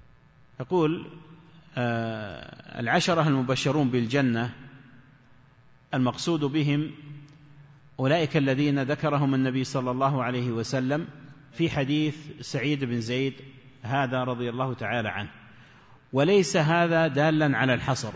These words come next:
بمعنى أنه ليس معنى ذلك أنه ليس هناك من بشر بالجنة سوى هؤلاء العشرة، بل هناك، آه، غيرهم، آه، رضي الله تعالى عنهم، آه، أيضا مثل ما، آه، عرفنا في، آه، جليبيب،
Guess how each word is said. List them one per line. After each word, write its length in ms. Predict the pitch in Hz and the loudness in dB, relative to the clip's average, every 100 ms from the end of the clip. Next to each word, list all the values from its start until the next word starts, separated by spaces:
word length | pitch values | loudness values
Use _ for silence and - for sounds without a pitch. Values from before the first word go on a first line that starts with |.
| 98 | -2
بمعنى 440 | 135 147 139 147 139 | 2 2 2 0 0
أنه 400 | 151 147 151 - - - - - - - | 2 2 0 -4 -12 -16 -18 -20 -20 -10
ليس 300 | 127 185 180 | 0 0 2
معنى 420 | 180 165 160 156 143 | 2 2 0 2 2
ذلك 480 | 151 147 151 - - - - | 4 4 0 -4 -16 -12 0
أنه 240 | 147 143 | 4 4
ليس 200 | 165 151 | 4 4
هناك 460 | 143 139 147 135 - | 2 4 4 2 0
من 180 | 139 131 | 2 2
بشر 340 | 160 143 143 | 0 0 0
بالجنة 480 | 135 123 143 156 160 | 2 0 0 0 -2
سوى 300 | - 143 123 | -2 -2 0
هؤلاء 440 | 127 - 123 139 | 0 -2 -2 -2
العشرة، 460 | 117 98 - 101 98 - - - - | -2 -6 -8 -10 -12 -14 -20 -18 0
بل 160 | 196 | 2
هناك، 420 | 147 135 151 156 147 - - - - | 4 4 2 0 -2 -14 -18 -20 -10
آه، 240 | 127 120 117 | -4 -2 0
غيرهم، 600 | 135 139 123 123 131 131 - - - - - | 2 2 0 0 -2 -4 -12 -20 -20 -20 -10
آه، 320 | 117 117 113 113 | -4 -2 -2 0
رضي 260 | 135 127 | 0 0
الله 220 | 123 131 | 0 0
تعالى 360 | 117 104 123 113 | -2 -2 -2 0
عنهم، 400 | 101 104 95 95 - - - - - - - | -2 -4 -6 -12 -16 -20 -20 -20 -20 -20 -18
آه، 360 | - 117 98 175 | -12 -10 -6 -4
أيضا 240 | 143 131 | -2 -2
مثل 460 | 156 127 131 123 120 | -4 -4 -2 -2 0
ما، 300 | 120 117 107 | -2 -2 -4
آه، 380 | 110 107 87 76 | -6 -6 -6 -4
عرفنا 560 | 123 123 - 120 113 | 0 0 -2 -4 -4
في، 320 | 110 104 101 - - - - - | -6 -8 -8 -12 -20 -20 -20 -8
آه، 160 | 107 110 | -6 -4
جليبيب، 680 | 120 139 123 110 117 117 | 2 4 4 2 0 0